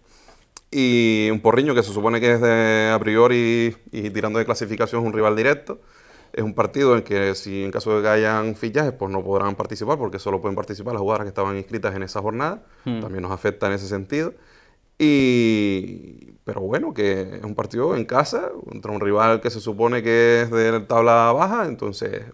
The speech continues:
Speaker 1: habrá que intentar sacar todas las armas para ganarle, ¿no? Y al igual que Vera Vera, Vera Vera <laughs> es el primer clasificado, el, el, el rival a batir, el principal candidato a llevarse el título sin empezar la liga, pues ya se sabe que, que él va a estar ahí.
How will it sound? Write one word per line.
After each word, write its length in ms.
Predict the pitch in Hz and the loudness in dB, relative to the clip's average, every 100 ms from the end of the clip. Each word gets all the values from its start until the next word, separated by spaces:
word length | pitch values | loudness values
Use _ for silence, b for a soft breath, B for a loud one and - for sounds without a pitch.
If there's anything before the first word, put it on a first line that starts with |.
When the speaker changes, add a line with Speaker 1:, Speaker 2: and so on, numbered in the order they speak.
| - - | -20 -16
Speaker 1:
habrá 260 | 101 104 101 | -12 -10 -8
que 80 | 107 | -8
intentar 680 | 101 104 101 110 123 151 127 | -6 -6 -2 0 2 0 0
sacar 280 | 110 107 | -2 -2
todas 140 | 107 110 | -2 -2
las 80 | 104 | -2
armas 180 | 113 | -4
para 180 | 120 120 | -2 0
ganarle, 420 | 101 104 123 104 | 0 -2 -2 -2
¿no? 260 | 104 175 262 | -4 -6 -8
Y 380 | 107 92 90 87 b b b b | -6 -6 -6 -10 b b b b
al 100 | 101 | 6
igual 160 | 117 | 6
que 80 | 139 | 8
Vera 200 | 131 113 | 8 10
Vera, 280 | 147 180 113 | 8 8 6
Vera 200 | 107 104 | 6 4
Vera 180 | 110 120 | 4 2
<laughs> 100 | 135 | 2
es 140 | 127 | 2
el 160 | 139 117 | 2 0
primer 260 | 123 123 | -2 -2
clasificado, 760 | 123 127 123 123 120 147 165 147 | 0 -2 -2 0 4 6 6 6
el, 560 | 123 117 110 110 113 107 B B B B | 6 6 2 0 0 -4 B B B B
el, 640 | 110 110 104 104 101 101 110 | 2 4 4 2 0 -2 -2
el 120 | 104 | -2
rival 220 | 104 110 | 4 6
a 40 | |
batir, 340 | 113 107 160 170 | 6 4 4 6
el 260 | 120 110 | 6 6
principal 340 | 101 101 104 107 | 2 2 2 2
candidato 320 | 113 113 117 | 4 4 4
a 40 | |
llevarse 200 | 113 110 110 | 2 2 -2
el 60 | |
título 380 | 123 120 113 98 | -2 0 0 0
sin 680 | - 101 101 98 95 95 98 | -2 -4 -2 -2 -4 -6 -8
empezar 280 | - - | -4 -2
la 120 | 104 107 | 0 2
liga, 200 | 123 104 | 2 2
pues 140 | 98 | -2
ya 60 | 98 | -4
se 120 | 104 | -6
sabe 240 | 107 107 | -4 -2
que, 340 | 104 101 101 101 | -2 -4 -6 -8
que 80 | |
él 160 | 104 101 | -8 -6
va 60 | 101 | -4
a 20 | |
estar 160 | 110 | 0
ahí. 260 | 104 139 - | 0 0 -2